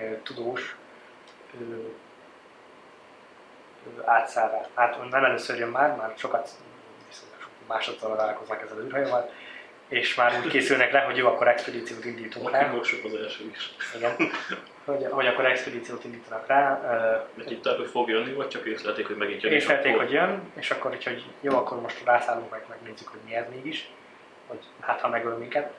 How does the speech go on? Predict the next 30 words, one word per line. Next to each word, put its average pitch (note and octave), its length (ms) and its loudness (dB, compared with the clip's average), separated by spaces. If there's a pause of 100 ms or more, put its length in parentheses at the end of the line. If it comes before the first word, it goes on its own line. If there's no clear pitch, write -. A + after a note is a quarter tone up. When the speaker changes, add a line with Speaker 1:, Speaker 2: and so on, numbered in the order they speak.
(140)
Speaker 1:
meg A2 100 -16 (120)
hát, - 140 -12 (100)
ha A2+ 80 -16
nem. C#3+ 160 -10 (1080)
És, A#2+ 380 -8
ö, A#2 360 -2 (2500)
ö, A#2 140 -6 (320)
az C3 80 -4
első B2+ 460 2
az A#2 120 -6
az, A#2+ 180 -2
hogy A#2+ 220 -10
egy A#2 140 -14
kisebb A2+ 380 -2
ilyen G#2+ 220 -8
kutatócsapat, A2+ 800 -6
ö, A#2+ 280 -8 (240)
átszáll, C#3+ 600 4 (640)
és - 200 -10
arról A2+ 200 0
szól, A2+ 180 -4
hogy A2 240 -6
mit A2 160 -10
találnak, A2 600 2 (360)
ö, A2 40 -10 (640)
itt - 180 -18
ebben, - 300 -10
ennek A2 180 -10
a - 40 -8
belsejében. D3 760 2